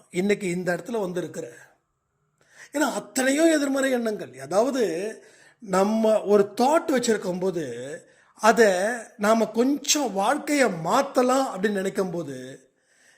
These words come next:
"என்ன மச்சி, மாத்தி என்னத்த மச்சி, ஏன் மச்சி, விடு மச்சி, சரி விடு" அப்படின்ற மாதிரி போகும்போது, "ஐயோ, என்னடா அது, சரி இன்னைக்கு ஒன் டே ஜாலியா ஃப்ரெண்ட்ஸ் கூட என்ஜாய் பண்ணலாம்"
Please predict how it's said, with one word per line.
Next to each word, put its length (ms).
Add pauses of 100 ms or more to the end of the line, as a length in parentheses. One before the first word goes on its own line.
(180)
"என்ன 300
மச்சி, 520 (120)
மாத்தி 380
என்னத்த 640
மச்சி, 460
ஏன் 360
மச்சி, 320
விடு 280
மச்சி, 260 (680)
சரி 220
விடு" 320 (260)
அப்படின்ற 420
மாதிரி 520 (520)
போகும்போது, 460
"ஐயோ, 500
என்னடா 280
அது, 280
சரி 240
இன்னைக்கு 280
ஒன் 240
டே 420
ஜாலியா 460 (140)
ஃப்ரெண்ட்ஸ் 240
கூட 160
என்ஜாய் 300
பண்ணலாம்" 460